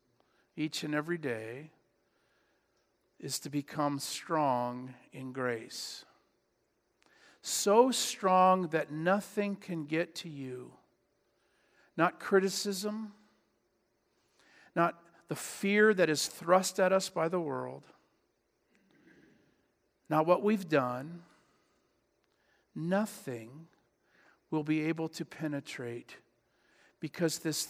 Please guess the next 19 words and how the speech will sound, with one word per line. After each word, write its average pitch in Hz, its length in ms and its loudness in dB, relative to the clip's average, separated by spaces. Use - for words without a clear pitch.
wonderful 214 640 0
thing 147 500 -2
called 135 380 -8
grace 131 840 -6
is - 200 -8
filling 156 440 -2
us 139 240 -6
up. - 300 -16
It's - 160 -8
spilling 151 640 0
over. 123 460 -6
That's - 200 -8
the 190 80 -4
definition 156 680 -2
of 127 120 -8
a 123 120 -8
strong 143 760 -4
and 123 240 -10
bold 139 500 -4